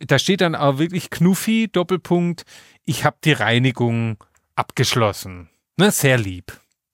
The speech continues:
Dann aber. Dann verwandelt sich der bescheidene und hart arbeitende V R zweihundert fast jedes Mal in ein gastiges,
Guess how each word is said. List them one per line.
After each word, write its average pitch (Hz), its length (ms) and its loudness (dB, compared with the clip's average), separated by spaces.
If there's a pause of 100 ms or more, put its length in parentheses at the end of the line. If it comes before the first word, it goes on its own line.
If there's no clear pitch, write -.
(120)
Dann 110 220 -2
aber. 98 480 -10 (1300)
Dann 170 360 0
verwandelt 151 640 -2
sich - 500 -8 (460)
der 143 80 2
bescheidene 170 880 0
und - 400 -6
hart - 400 0 (240)
arbeitende 131 800 0
V 123 280 2
R 117 180 -2
zweihundert 104 720 -4
fast - 500 -2 (380)
jedes 135 540 2
Mal 107 420 0 (600)
in 135 120 2
ein 127 160 0 (180)
gastiges, 165 960 -2